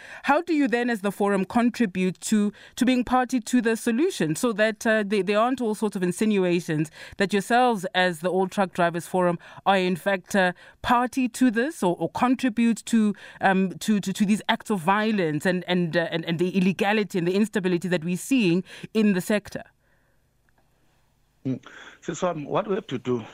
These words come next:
Speaker 2: what we have to do, we address the issues to the government. We address the issues to the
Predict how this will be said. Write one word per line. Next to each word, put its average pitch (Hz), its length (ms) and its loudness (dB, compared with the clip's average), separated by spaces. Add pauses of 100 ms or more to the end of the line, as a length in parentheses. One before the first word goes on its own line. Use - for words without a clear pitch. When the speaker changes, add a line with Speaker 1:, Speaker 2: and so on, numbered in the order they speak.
Speaker 2:
what 165 180 -4
we 151 60 -2
have 151 120 -6
to 117 100 -12
do, 107 240 -8 (300)
we 175 160 0
address 151 400 -4
the 123 160 -8
issues 135 280 -4
to 127 140 -8
the 113 120 -6 (100)
government. 98 500 -6 (460)
We 190 140 2
address 147 400 -4
the 135 140 -10
issues 139 240 -6
to 135 100 -6
the 120 120 -6